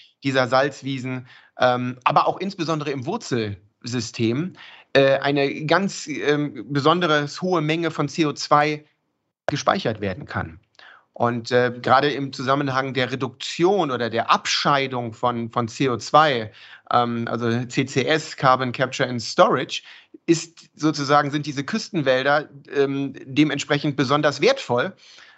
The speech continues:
Ähm, aber niemand weiß so richtig genau, wie stark dieser Effekt ist oder, äh, welchen Effekt bewirkt die Sturmflut. Wird dann wieder C O zwei freigesetzt, ja? Oder wie oft darf die Sturmflut kommen? Das sind so die, die klassischen Fragen, die wir, äh, mit denen wir uns da beschäftigen.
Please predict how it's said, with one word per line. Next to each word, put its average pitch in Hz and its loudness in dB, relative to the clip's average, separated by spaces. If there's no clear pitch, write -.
Ähm, 143 2
aber 160 2
niemand 214 0
weiß 196 2
so 180 -4
richtig 196 -6
genau, 175 -2
wie 165 -6
stark - 2
dieser 123 -2
Effekt 110 -6
ist 95 -8
oder, 156 4
äh, 139 4
welchen 175 2
Effekt 190 -4
bewirkt 180 0
die 165 0
Sturmflut. 156 -2
Wird 147 4
dann 135 0
wieder 139 0
C 143 -2
O 120 -2
zwei 113 4
freigesetzt, 151 -2
ja? 196 2
Oder 147 2
wie 151 2
oft - 2
darf 131 4
die 139 -6
Sturmflut 135 -2
kommen? 185 0
Das 190 0
sind 208 -2
so 190 0
die, 160 0
die 151 -2
klassischen 175 2
Fragen, 151 2
die 127 0
wir, 117 0
äh, 120 -2
mit 117 -2
denen 120 0
wir 113 0
uns 107 -4
da 110 4
beschäftigen. 110 -2